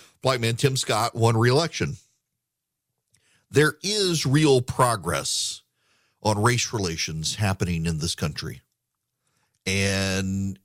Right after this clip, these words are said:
when you get offline in particular and out of the media,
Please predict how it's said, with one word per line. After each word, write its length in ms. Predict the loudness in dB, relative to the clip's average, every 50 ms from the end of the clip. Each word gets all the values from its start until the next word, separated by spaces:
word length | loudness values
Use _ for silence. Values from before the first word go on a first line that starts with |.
| _ -14
when 420 | -12 -10 -8 -2 0 0 2 2
you 120 | 2 0 -2
get 320 | -2 -2 -2 -2 -2 _ -2
offline 800 | -2 0 -2 -2 -4 -2 -2 0 0 0 0 0 0 0 0
in 120 | 0 0 0
particular 580 | -2 -2 0 0 0 0 0 0 2 2 2
and 100 | 2 2
out 120 | 2 0 0
of 80 | 0
the 60 | -2
media, 520 | -2 0 0 0 0 0 0 0 0 0